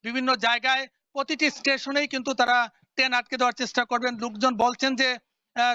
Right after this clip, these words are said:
টিকিট পাওয়া যাচ্ছে না, অনলাইনে টিকিট ছাড়ার সাথে সাথে, আহ, টিকিট হাওয়া হয়ে যাচ্ছে। তারা বলছেন যে রেল স্টেশনে গেলে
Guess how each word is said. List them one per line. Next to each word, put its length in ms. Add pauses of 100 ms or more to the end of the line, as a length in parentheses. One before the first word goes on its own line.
(140)
টিকিট 340
পাওয়া 200
যাচ্ছে 340
না, 180
অনলাইনে 520
টিকিট 300
ছাড়ার 180
সাথে 260
সাথে, 260
আহ, 680 (180)
টিকিট 360
হাওয়া 360
হয়ে 160
যাচ্ছে। 340
তারা 220
বলছেন 380
যে 160
রেল 240
স্টেশনে 380
গেলে 220